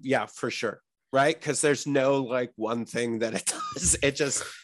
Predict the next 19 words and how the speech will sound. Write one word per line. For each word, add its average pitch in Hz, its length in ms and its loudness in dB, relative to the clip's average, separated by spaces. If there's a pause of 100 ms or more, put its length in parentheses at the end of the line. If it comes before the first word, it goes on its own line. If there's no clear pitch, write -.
(120)
it, 156 440 6
it, - 0 -
it 143 240 4
does 135 160 0
everything 143 420 2
'cause 123 200 -12
it's 127 100 -2
Highlander. 131 540 6
So 139 380 2 (320)
it's 143 240 -2
like, 135 420 4
um, 127 520 2 (280)
order 151 380 2
control 147 500 0
is 139 100 -8
gonna 147 200 0
be 139 160 -4
tough. 139 440 0 (380)
Uh, 117 260 2